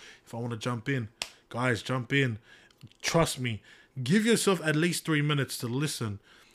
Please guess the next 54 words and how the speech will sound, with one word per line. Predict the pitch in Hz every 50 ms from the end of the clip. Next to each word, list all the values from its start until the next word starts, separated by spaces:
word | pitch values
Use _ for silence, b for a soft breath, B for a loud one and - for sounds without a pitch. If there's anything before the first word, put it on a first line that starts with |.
| b b b _ _
And | - 123
I'm | 123 131 131
telling | - - 151 139 139
you | 131 131 127
this | 123 120 - -
right | 127 127
now, | 120 117 117 110 104 - _
you | 120 120 131
will | 139 127
start | - - 139 135 -
to | -
get | 120 123 127 123
the | - 123
value | 110 123 120 113 113 120 120 120 B B B B B
that | - 120
you | 123 143
never | 139 139 135 123 117
thought | - - - 127 123 123
that | 117
you | 107 107 110
were | 113
ever | 117 113 120
gonna | 113 123 120 120
get. | 113 113 104 - _ B B B B B B B
Because | - - - 117 107
if | 117 - -
anything, | 170 202 202 175 - - 127 120 120 117 -
that's | - 135 139 - -
exactly | 123 120 107 110 139 147 - - 185 190
what | 160 143 131
is | 131 123
happening | - 143 135 - 135 131 131 131 127 B B B B B B
to | - - -
every | - 151 139 151 160
person | 147 - 156 147 135 120 - 123 117 120
that | 120 120
is | 120 117
jumping | 110 - 117 110 - 127 117
in. | 113 110 95 98 _ B B B B B B
They | - 139 156
jump | 147 - 160 160 139 -
in, | 151 151 180 196 180 B B B B
they | 127 143
don't | 156 165 170 170
even | 170 165 160 165 156
realize. | 151 170 185 170 147 117 110 107
They're | 143 143
like, | 139 127 117 107
"Bro, | 135 135 131
there's | 127 120 139 143 143 131 -
so | - - 180
many | 180 175 170 151
hidden | 131 - - 151 143 131 117
gems | 110 139 156 143 117 107 -